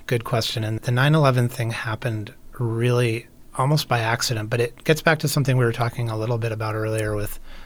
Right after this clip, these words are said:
I guess, suspense and plot and how a story might grow and why you continue after one page. And 'Cause one thing I think a lot about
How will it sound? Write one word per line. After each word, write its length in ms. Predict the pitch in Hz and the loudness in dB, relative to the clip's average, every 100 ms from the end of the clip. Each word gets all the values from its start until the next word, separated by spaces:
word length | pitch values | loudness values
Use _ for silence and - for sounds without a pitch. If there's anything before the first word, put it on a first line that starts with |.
| - | -4
I 40 | 120 | -2
guess, 140 | 117 | 0
suspense 540 | - 117 - 120 113 | 0 -2 -2 -2 -2
and 120 | 110 107 | -4 -6
plot 360 | - 104 98 - | -2 -2 -2 -6
and 160 | 107 | -8
how 440 | 101 107 104 104 101 - - - | -6 -4 -2 -2 -4 -16 -20 -10
a 60 | 131 | -8
story 400 | - 110 110 110 | -6 -4 -2 -2
might 340 | 104 107 - | -4 -6 -10
grow 540 | - 113 104 - 101 - - - - - | -4 0 0 -2 -6 -12 -18 -20 -20 -14
and 160 | 117 117 | -10 -6
why 480 | 123 120 123 120 123 - - | 2 6 6 4 0 -4 -6
you 100 | 120 | -4
continue 460 | - 123 123 120 110 | 0 0 2 0 0
after 280 | 104 - 110 | -4 -6 -6
one 180 | 101 104 | -6 -6
page. 380 | - 107 104 117 | -6 -6 -4 -6
And 160 | 104 - - - - - - - - | -8 -10 -14 -16 -16 -16 -16 -18 -4
'Cause 180 | - 135 | 0 2
one 300 | 143 147 165 | 2 4 4
thing 140 | 170 | 6
I 80 | 151 | 6
think 220 | 135 135 | 4 2
a 60 | 123 | 2
lot 220 | 117 113 | 2 0
about 440 | 110 107 107 107 | 0 0 0 -2